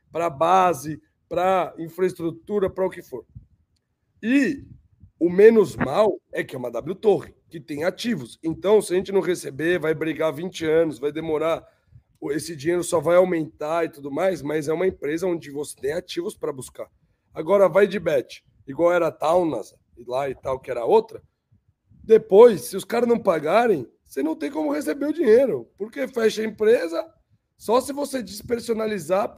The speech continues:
a personalidade jurídica de quem é o C E O, as pessoas que são sócias. Então, assim, é uma briga muito maior. E aí, enfim, eu concordo com ela na proteção de você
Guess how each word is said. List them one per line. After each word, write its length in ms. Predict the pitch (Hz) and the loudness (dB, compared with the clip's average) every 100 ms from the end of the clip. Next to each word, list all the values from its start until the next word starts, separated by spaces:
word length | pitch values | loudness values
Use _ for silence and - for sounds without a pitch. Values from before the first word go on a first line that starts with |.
| - | -6
a 120 | 202 | -6
personalidade 720 | 196 202 196 190 190 196 175 | -4 -6 -6 -6 -2 -2 -2
jurídica 760 | 196 185 175 233 233 - 240 226 _ - _ | -6 -6 -6 -8 -8 -8 -6 -8 _ -20 _
de 140 | 156 | -16
quem 340 | - 214 226 240 | -10 -6 0 2
é 80 | |
o 120 | 240 208 | 2 0
C 240 | - 214 | -4 -2
E 80 | 202 | 4
O, 360 | 196 233 240 | 6 6 6
as 220 | 220 202 175 | 4 2 -2
pessoas 540 | - 190 - 208 208 | -4 -4 -2 -2 -2
que 120 | 208 | -6
são 280 | 196 - 208 | -10 -4 -4
sócias. 500 | 202 - 208 226 208 202 | -4 -4 -4 -4 -10 -18
Então, 300 | 143 175 208 | -10 -2 0
assim, 340 | 185 - 147 - _ - - | -2 -4 -10 -10 _ -20 -8
é 60 | |
uma 120 | 151 | -6
briga 260 | 156 151 165 | -4 -4 -2
muito 220 | 175 175 | -4 -4
maior. 400 | 208 214 165 156 | -4 -2 0 -2
E 120 | 127 139 | -4 -4
aí, 320 | 131 147 190 | -4 -4 -4
enfim, 260 | 180 151 | -6 -8
eu 140 | 139 135 | -8 -6
concordo 580 | 156 156 151 160 165 160 | -6 -6 -2 -2 -2 -6
com 280 | 160 151 | -6 -2
ela 240 | 139 151 180 | 0 0 -2
na 120 | 175 | -4
proteção 600 | - 175 170 147 - 139 | -4 -6 -4 -6 -6 -6
de 80 | 170 | -6
você 460 | 170 170 - 170 | -8 -8 -6 -6